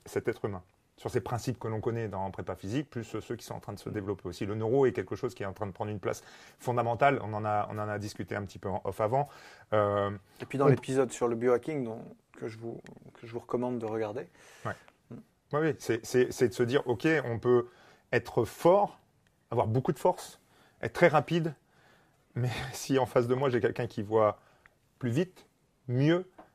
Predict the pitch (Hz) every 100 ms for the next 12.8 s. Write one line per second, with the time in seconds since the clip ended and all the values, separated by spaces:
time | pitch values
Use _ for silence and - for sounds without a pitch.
0 | - 110 110 104 104 - 104 92 90 -
1 | 139 160 - - 110 107 107 101 110 -
2 | - 143 135 131 135 135 - _ _ -
3 | 107 110 110 101 117 - 127 143 131 123
4 | 135 123 120 117 110 - 135 131 123 139
5 | 123 - 117 110 107 107 - 110 104 -
6 | 143 127 110 107 127 120 123 131 147 135
7 | 127 110 120 - - 123 - - - -
8 | - 135 - 147 135 131 131 127 139 -
9 | - - 165 165 165 - 151 175 - 156
10 | 143 143 - 143 - 135 143 131 120 117
11 | 110 123 - 107 104 90 - 98 98 131
12 | - 101 90 92 - 95 98 87